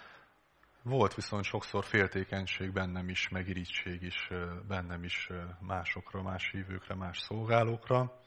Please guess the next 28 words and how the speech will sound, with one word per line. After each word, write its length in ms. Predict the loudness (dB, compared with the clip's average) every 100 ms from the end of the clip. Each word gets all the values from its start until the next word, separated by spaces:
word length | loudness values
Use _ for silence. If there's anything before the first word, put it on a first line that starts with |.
| -20 -20 -20 -20 -20 -20 -20 -20 -20 -20 -20 -20 -20 -20 -20 _ _ _ -20 -2
Ö, 460 | 6 10 10 8 4 -2 -10 -20 _ _ _ _ _ _ _ -2
de 80 | 6
amikor 320 | 8 8 6
ezekben 320 | 8 8 8 6
a 40 |
szituációkban 1160 | 6 2 8 10 10 8 0 0 6 6 6 0 -12 -8
én 280 | -2 -2 -2 -2
a 100 | 0
hit 220 | 0 4
oldalára 640 | 6 6 6 6 6 4
álltam, 520 | 2 0 -2 -8 -8 -12 _ _
és 160 | -8 -2
nem 160 | 2
azt 220 | 2 2 4
választottam, 720 | 6 6 0 -6 -6 -4 -2
hogy 140 | -2
megkeseredek, 840 | 0 -2 -2 -4 -4 -4 -4 -8 -18 _ _
mert 220 | -4 -2
hogy 160 | -4 0
velem 240 | 0 0
hogy 180 | -2 -4
kiszúrtak, 600 | -6 -6 -8 -8 -8 -4
velem 260 | -2 -2
hogy 160 | -2 -4
kitoltak, 640 | -6 -6 -4 -4 -4 -8
meg 120 | -4 -2
amúgy 260 | -2 -4
is, 240 | -4 -6